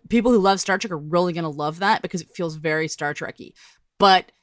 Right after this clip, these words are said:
doesn't really feel Star Wars-y, right? Because if it was a, then, like, if it was a Star Wars game, wouldn't be about tactics or those, or strategies and all that stuff. It would be about, like, "Let's fight the thing. Let's have a big epic battle."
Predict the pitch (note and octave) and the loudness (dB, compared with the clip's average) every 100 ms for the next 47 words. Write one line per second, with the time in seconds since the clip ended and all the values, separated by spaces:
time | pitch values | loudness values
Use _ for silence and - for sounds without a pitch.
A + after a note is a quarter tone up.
0 | _ _ F#3+ G#3 C4 C#4 A#3 A3 G3+ F#3+ | _ _ 0 4 4 2 0 2 2 2
1 | F3+ - F#3+ F3 E3 F3 D#3+ - - - | 0 2 2 2 4 2 2 -4 -16 -8
2 | E3 F3+ G3 F#3 F3+ E3 D3+ - F#3 F3 | -4 -2 -2 -2 -4 -6 -10 -2 -2 -2
3 | F3 F3 E3+ F3 D#3 D#3 - A#3 C4 F3+ | -4 -4 -4 -4 -6 -4 2 4 4 2
4 | D#3 - D3 D3+ D3 - _ _ A#3+ A#3 | 0 -4 -6 -6 -6 -10 _ _ -2 -2
5 | G3+ A3 B3 F#3+ D#3+ G3+ F#3 E3+ - _ | -2 0 2 2 4 6 8 6 0 _
6 | _ _ _ - E3+ F3 - F3 D#3 - | _ _ _ 0 0 0 -2 -2 -2 -8
7 | - - C#3 D#3+ D#3 D3 D3 - E3 F3 | -10 -6 -2 0 0 -2 -6 -10 -6 -2
8 | F3+ F3 D#3+ D#3 E3+ E3+ - - F3+ F3+ | -2 -2 -6 -10 -12 -8 -6 0 2 2
9 | E3 F3 E3+ D#3 D3+ D#3+ F#3+ - D3 - | -2 -2 -4 -2 0 2 2 0 -6 -6
10 | F3+ E3 F3 E3+ D#3 D#3 - D#3 D3+ D3 | -8 -6 -4 -2 2 2 2 -2 -4 -6
11 | _ _ - E3+ A3 - G#3 B3 - C4 | _ _ -4 -2 -2 0 2 2 0 -4
12 | D4 F4 A#3+ F3 D3 C3 F#3+ A3+ C#4+ B3+ | 0 2 2 -2 -6 -8 -2 0 2 4
13 | A#3 C4 C#4+ A#3 B3 - A#3 D#3 G#3+ G#3+ | 4 2 -4 0 0 2 0 2 4 4
14 | F3 C3+ A#2 | 2 -2 -8